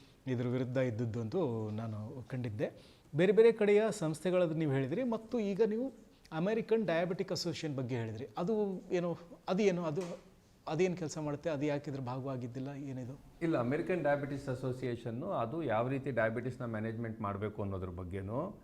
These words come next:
Speaker 2: ಎಷ್ಟಿದ್ರೆ ಡಯಾಬಿಟಿಸು, ಎಷ್ಟಿದ್ರೆ ಪ್ರೀ ಡಯಾಬಿಟಿಸು ಅನ್ನೋದರ ಕುರಿತಾದಂಥ ತನ್ನ ವ್ಯಾಖ್ಯಾನವನ್ನ ಮುಂದಿಡ್ತಾ ಇತ್ತು. ಅಮೆರಿಕ ಅದರಿಂದ ಇನ್ನೂ ಸ್ವಲ್ಪ ಹೆಚ್ಚಿನ ಕುತೂಹಲ, ಗಮನ ಅದರ ಬಗ್ಗೆ ಇರುತ್ತೆ. ಆದ್ರೆ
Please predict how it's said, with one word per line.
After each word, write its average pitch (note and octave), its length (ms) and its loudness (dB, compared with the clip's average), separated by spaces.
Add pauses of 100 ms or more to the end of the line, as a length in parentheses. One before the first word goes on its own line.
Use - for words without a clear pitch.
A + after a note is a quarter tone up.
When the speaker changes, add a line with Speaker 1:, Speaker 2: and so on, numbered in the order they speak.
(380)
Speaker 2:
ಎಷ್ಟಿದ್ರೆ C#3+ 500 2
ಡಯಾಬಿಟಿಸು, A#2+ 680 2
ಎಷ್ಟಿದ್ರೆ A#2+ 380 -2
ಪ್ರೀ A#2 180 -4
ಡಯಾಬಿಟಿಸು G#2 540 -2
ಅನ್ನೋದರ A2 420 -2 (380)
ಕುರಿತಾದಂಥ A2 600 -2
ತನ್ನ C3 300 0
ವ್ಯಾಖ್ಯಾನವನ್ನ A2 640 -2
ಮುಂದಿಡ್ತಾ B2 520 2
ಇತ್ತು. - 220 -12 (380)
ಅಮೆರಿಕ D3+ 360 0
ಅದರಿಂದ A2 460 0 (720)
ಇನ್ನೂ A#2+ 180 0
ಸ್ವಲ್ಪ A2 280 -4
ಹೆಚ್ಚಿನ G#2 400 -2 (560)
ಕುತೂಹಲ, A2+ 380 -2 (580)
ಗಮನ A2+ 300 -2
ಅದರ G2+ 400 -4
ಬಗ್ಗೆ F#2+ 340 -4
ಇರುತ್ತೆ. F#2 440 -8 (480)
ಆದ್ರೆ F3+ 540 0